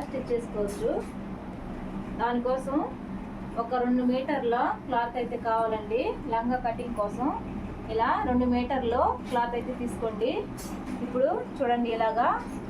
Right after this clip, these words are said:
ఒక ఫోల్డ్ మీద ఇలా వేసుకోవాలి. చూడండి, ఒకసారి చూపిస్తాను. చూడండి, ఇలా క్లాత్ని, ఇది మొత్తం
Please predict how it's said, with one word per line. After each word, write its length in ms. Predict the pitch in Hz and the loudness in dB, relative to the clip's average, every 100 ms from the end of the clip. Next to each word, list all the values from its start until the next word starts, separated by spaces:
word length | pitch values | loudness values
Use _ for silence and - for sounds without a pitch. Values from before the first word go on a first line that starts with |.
| - - - | -6 -6 -2
ఒక 180 | 247 254 254 | 2 2 2
ఫోల్డ్ 260 | 254 262 240 | 4 4 4
మీద 180 | 226 233 320 - - - - - - - - | 4 4 4 2 -4 -8 -8 -6 -6 -6 -2
ఇలా 140 | 226 220 | 0 0
వేసుకోవాలి. 580 | 240 - 233 214 208 - - - - - - - - - - - - - - - | -2 -2 2 4 4 2 0 -4 -10 -10 -8 -8 -8 -8 -6 -8 -8 -8 -8 -8
చూడండి, 200 | 247 233 214 | -4 -2 0
ఒకసారి 240 | 240 220 240 | 0 0 -2
చూపిస్తాను. 520 | 233 - 214 208 254 359 - - - - - - - - - - - - - - - - - - | -6 -4 -2 0 0 0 -4 -10 -10 -8 -6 -4 -4 -4 -2 -4 -6 -8 -8 -8 -8 -8 -8 -6
చూడండి, 340 | 247 233 240 247 247 | -4 -2 -2 0 2
ఇలా 160 | 240 359 - - - - - - - - - - - - - - - - - - - - | 2 0 -2 -8 -10 -10 -10 -8 -8 -8 -8 -8 -8 -10 -10 -10 -12 -10 -10 -10 -8 0
క్లాత్ని, 500 | 233 247 247 247 254 339 | 2 2 2 0 0 0
ఇది 80 | 262 226 | 0 0
మొత్తం 280 | 233 269 | 0 0